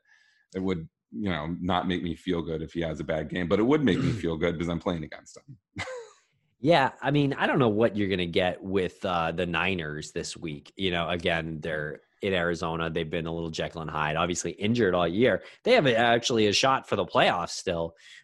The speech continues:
Speaker 1: Yeah.
Speaker 2: um, even though it's probably unlikely, but they could be playing their, their heart out, out there this week, you know?
Speaker 1: I mean, and, and Mullins isn't terrible. Like, I mean,
Speaker 2: No.
Speaker 1: he, he's serviceable. He can chuck the ball around.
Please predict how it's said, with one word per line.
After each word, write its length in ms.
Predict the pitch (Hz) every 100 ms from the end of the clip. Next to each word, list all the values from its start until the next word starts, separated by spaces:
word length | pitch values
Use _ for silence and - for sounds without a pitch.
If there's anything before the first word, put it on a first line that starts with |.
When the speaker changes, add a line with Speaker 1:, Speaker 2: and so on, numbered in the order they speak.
| -
Speaker 1:
Yeah. 320 | 123 135 95
Speaker 2:
um, 320 | 95 95 92 - _
even 220 | 127 120
though 140 | 117 110
it's 140 | 104
probably 280 | - 120 110
unlikely, 380 | 98 104 151 131
but 160 | 95
they 120 | - 185
could 140 | 311
be 120 | -
playing 440 | - - 117 139 98
their, 340 | 87 82 78 85 87
their 140 | 90
heart 320 | 73 - 185 104
out, 240 | 71 73 -
out 200 | 90 87
there 180 | 90 82
this 240 | 76 -
week, 220 | 82 73 69
you 80 | 87
know? 220 | 85 98 120
Speaker 1:
I 40 |
mean, 200 | 151 196
and, 260 | 208 185 -
and 140 | 151
Mullins 380 | 156 190 220 110
isn't 360 | 110 90 - -
terrible. 760 | - - 85 95 - - - -
Like, 320 | 92 82 80
I 60 | 90
mean, 180 | 101 98
Speaker 2:
No. 140 | 113
Speaker 1:
he, 160 | 80 110 98
he's 340 | 98 123 -
serviceable. 840 | - 113 110 113 - 101 110 110 107
He 140 | 95
can 260 | 95 101 76 -
chuck 300 | - 104 -
the 60 |
ball 280 | 87 87 92
around. 560 | 90 90 90 90 87